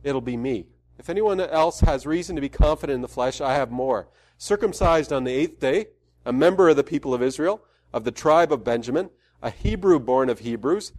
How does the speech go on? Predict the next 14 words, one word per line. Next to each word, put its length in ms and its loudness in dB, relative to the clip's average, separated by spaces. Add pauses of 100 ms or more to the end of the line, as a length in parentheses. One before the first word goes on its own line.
(120)
as 280 2
to 120 -6
the 140 0
law, 340 6
a 60 -2
Pharisee, 680 0 (1040)
as 260 0
to 140 -10
zeal, 400 2
a 80 0
persecutor 680 -6
of 80 -2
the 80 -6
church, 520 -8